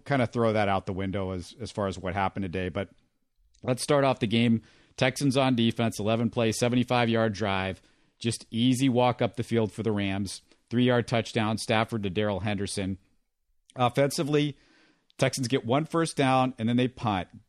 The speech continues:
Garin Christian with a holding penalty, and he tends to have penalties for the Texans on a consistent basis. So your backup offensive lineman, remember, Stephen,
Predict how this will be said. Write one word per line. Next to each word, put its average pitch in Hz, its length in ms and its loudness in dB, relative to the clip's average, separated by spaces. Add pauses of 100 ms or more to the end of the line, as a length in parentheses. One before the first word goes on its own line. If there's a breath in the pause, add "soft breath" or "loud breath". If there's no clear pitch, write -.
(100)
Garin 135 340 -2
Christian 143 680 0
with 120 200 -4
a 131 40 -8
holding 139 440 2
penalty, 90 540 -6
and 92 100 -4
he 101 200 -10
tends 135 380 -4
to 123 220 2 (480 soft breath)
have 135 240 2
penalties 143 640 0 (400 soft breath)
for 127 160 2
the 120 100 0
Texans 127 480 0
on 120 140 0
a 117 40 4
consistent 123 640 -2
basis. 113 420 0
So 110 340 2
your 101 180 -2
backup 123 460 0
offensive 117 520 0
lineman, 107 400 0 (200 soft breath)
remember, 160 340 2
Stephen, 107 420 0